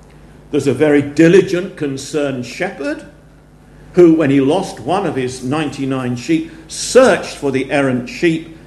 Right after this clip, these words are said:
until he found it, and when he brought it home, he rejoiced with his neighbours. And then the Lord Jesus tells us of a woman who'd lost a coin, one of ten.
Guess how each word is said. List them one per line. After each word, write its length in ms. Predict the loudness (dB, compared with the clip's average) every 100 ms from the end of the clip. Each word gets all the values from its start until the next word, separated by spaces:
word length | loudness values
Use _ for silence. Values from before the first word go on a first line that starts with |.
| -20 -20 -6
until 300 | -4 -2 -2
he 100 | -2
found 500 | -2 0 4 6 4
it, 420 | 4 2 2 -6 -16 -20 -20 -20 -20 -20 -20 -20 -20 -20 -20
and 100 | -8
when 140 | -2 -2
he 80 |
brought 320 | 0 0 0 -2
it 100 | -6
home, 360 | 0 2 2
he 100 | 2
rejoiced 840 | 2 2 4 6 6 4 -2 -14 -20 -20 -20 -20 -20 -20 -20 -20 -20 -20 -18 -10
with 120 | -8
his 180 | -8 -6
neighbours. 580 | -4 -6 -10 -16 -20 -20 -20 -20 -20 -20 -20 -20 -20 -20 -20 -20 -20 -16 0
And 140 | 4
then 160 | 6 6
the 80 | 6
Lord 200 | 4 4
Jesus 380 | 0 0 -4 -6
tells 300 | -8 -8 -8
us 60 |
of 100 | -8
a 60 | -2
woman 560 | 2 4 2 -2 -12 -20 -20 -6
who'd 200 | -4 0
lost 480 | 0 0 -4 -14 -18 -20 -12
a 80 | -10
coin, 680 | -10 -2 2 2 0 -4 -12
one 200 | -6 -4
of 220 | -4 -6 -4
ten. 500 | 0 0 -2 -10